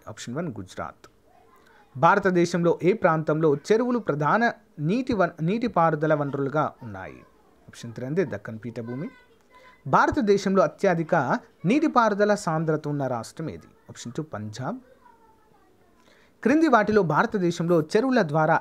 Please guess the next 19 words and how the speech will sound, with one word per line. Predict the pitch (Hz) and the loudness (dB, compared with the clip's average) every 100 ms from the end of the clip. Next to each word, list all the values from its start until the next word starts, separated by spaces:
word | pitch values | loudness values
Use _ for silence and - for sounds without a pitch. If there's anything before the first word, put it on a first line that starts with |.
| - | 0
ఎక్కువ | 208 - 233 | -6 -2 -2
నీటిపారుదల | 175 160 156 147 143 143 | 0 -2 0 0 0 -2
సౌకర్యం | 135 131 135 127 | -2 -6 -6 -8
కల్పిస్తున్న | 120 120 113 107 - 131 | -6 -8 -10 -14 -10 -6
రాష్ట్రం? | 147 - - - - _ 113 | -4 -6 -12 -20 -20 _ -20
ఆప్షన్ | - 104 | -16 -14
త్రీ | 170 | -12
తమిళనాడు. | 175 98 104 113 117 226 _ _ _ _ _ _ _ _ _ 135 | -10 -10 -10 -10 -10 -12 _ _ _ _ _ _ _ _ _ 0
భారతదేశంలో | 226 302 240 208 202 185 | 2 2 2 0 2 2
అన్నిటికంటే | 151 196 165 165 160 - | 2 0 0 -2 0 -2
ఎక్కువగా | 143 143 143 147 | -4 -4 0 0
నీటిపారుదల | 143 202 226 185 160 151 147 | 0 -2 0 2 2 0 -2
సౌకర్యాలు | 147 127 139 135 131 | -4 -6 -2 -2 -2
వేటి | 147 180 | -4 -6
ద్వారా | 131 123 | -6 -6
కల్పిస్తున్నారు? | 165 135 - - - 90 92 | -4 -6 -8 -18 -16 -14 -12
ఆప్షన్ | - 117 135 | -12 -10 -8
వన్ | 147 | -8
బావులు. | 110 120 123 101 | -6 -6 -6 -10